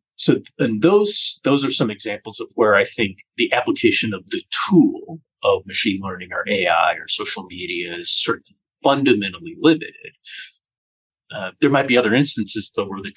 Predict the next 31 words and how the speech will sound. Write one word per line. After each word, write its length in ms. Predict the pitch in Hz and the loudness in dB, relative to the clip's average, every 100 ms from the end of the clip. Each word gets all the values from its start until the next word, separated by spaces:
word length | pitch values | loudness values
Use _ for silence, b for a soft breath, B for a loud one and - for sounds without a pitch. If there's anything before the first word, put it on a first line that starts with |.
| - | 2
tool 200 | 151 110 | 4 4
is 100 | 92 | 0
incredibly 440 | - 208 180 95 | 0 2 2 0
helpful. 340 | - 92 - 92 | -2 -2 -4 -8
And 100 | 98 | -6
there 60 | |
was 140 | 101 104 | -8 -6
a 40 | |
paper 300 | - 95 92 | -6 -6 -8
just 200 | - - | -8 -4
published 360 | - 95 90 - | -2 -2 -4 -6
within 200 | 92 87 | -8 -12
the 60 | |
past 380 | 98 95 85 - | -6 -4 -2 -4
few 180 | - 90 - | -10 -8 2
weeks 360 | 131 101 - | 4 4 2
that, 240 | 98 95 - _ - | 0 -2 -6 _ 0
by 100 | 110 | 0
reaction 560 | 98 98 95 87 - 95 | 2 2 2 2 -2 -4
to 180 | - 92 | 0 0
it 100 | 95 | 0
and 100 | 92 | -8
a 60 | |
colleague, 340 | - 101 98 90 | -2 2 2 0
I 40 | |
was 120 | 98 | 0
like, 140 | 92 85 107 | 0 -2 -2
"This 180 | 104 | 0
is 140 | 117 - | 0 -2
the 100 | - - | -6 -2
first 520 | 104 92 - - | 0 2 0 -2